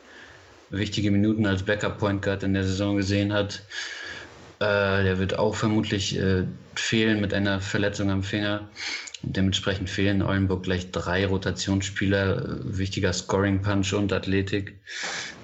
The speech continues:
äh, sodass, äh, Alba Berlin doch schon klar der Favorit ist, vor allem,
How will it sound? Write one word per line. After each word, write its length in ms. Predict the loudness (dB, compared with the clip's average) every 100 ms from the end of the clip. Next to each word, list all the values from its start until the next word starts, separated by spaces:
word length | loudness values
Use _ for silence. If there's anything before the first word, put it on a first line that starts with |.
| -4
äh, 180 | 0 0
sodass, 500 | 0 0 0 0 -2
äh, 240 | -2 0 0
Alba 260 | 0 2
Berlin 280 | 2 2 2
doch 140 | 0
schon 180 | 0 -2
klar 240 | 0 0 2
der 380 | 2 2 -2
Favorit 420 | -4 -2 -2 -4 -4
ist, 140 | -4
vor 120 | 0
allem, 360 | 0 2 0